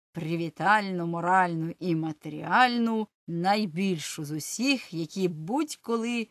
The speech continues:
полохали птахів на піщаних рівнинах поблизу міста.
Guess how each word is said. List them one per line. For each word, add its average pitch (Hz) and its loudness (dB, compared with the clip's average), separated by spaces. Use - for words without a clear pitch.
полохали 185 0
птахів 180 -2
на 156 0
піщаних 165 -4
рівнинах 170 -2
поблизу 151 -2
міста. 147 0